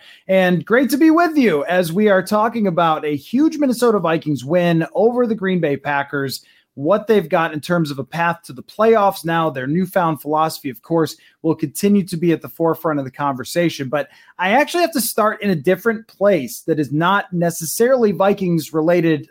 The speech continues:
except for tangentially, uh, is the rumors that Matt Nagy will be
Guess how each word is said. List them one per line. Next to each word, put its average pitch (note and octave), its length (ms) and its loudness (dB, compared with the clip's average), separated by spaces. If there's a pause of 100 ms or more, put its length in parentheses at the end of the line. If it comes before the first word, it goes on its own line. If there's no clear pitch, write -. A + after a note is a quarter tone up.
except E3 300 -6
for D#3 80 -4
tangentially, D3+ 720 -4 (340)
uh, F#3+ 300 0
is G3+ 460 2
the F#3+ 180 0
rumors B3 560 0
that F3 180 -2
Matt F#3 360 -4
Nagy F#3 400 0
will D#3+ 140 0
be D3 200 -10